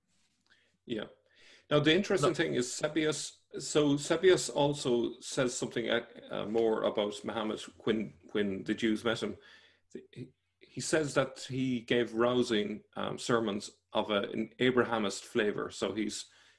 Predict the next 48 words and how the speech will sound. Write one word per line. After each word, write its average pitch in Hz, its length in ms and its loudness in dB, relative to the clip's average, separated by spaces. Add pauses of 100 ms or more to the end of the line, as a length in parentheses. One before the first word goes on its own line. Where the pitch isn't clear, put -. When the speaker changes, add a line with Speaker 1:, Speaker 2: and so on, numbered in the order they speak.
(320)
Speaker 1:
he's 113 160 -4
an 120 80 2
expert 131 400 2
in 110 100 4
the 107 80 0
Mosaic 110 580 0
law. 123 280 0
So - 160 -10
that 123 180 -2
fits 131 300 -4
in 120 320 -2
with 113 160 -4 (100)
what 107 100 -4
we 104 120 -2
know 110 180 0
about 101 240 -2
him. 120 160 -6
He's, 104 300 -8 (240)
he's 107 120 -8
not 131 200 0
illiterate. 117 460 2 (760)
He's, 110 360 -6
he's 107 200 -4
very 123 180 4
knowledgeable. 117 560 0 (320)
But 120 160 0
what 143 140 6
he 147 80 6
was 139 160 4
able 147 180 4
to - 140 -6
do, 110 260 4
and 110 80 -4
this 120 180 -4
is 110 160 -14
the 123 120 -4
key 123 200 -2
thing 113 280 -4
about 107 260 -4
his 107 200 -4
leadership 113 440 0
qualities, 107 540 -4
is 110 200 -6
he 113 120 -2
was 107 120 -2
able 120 180 2
to - 120 -4
unite 110 380 0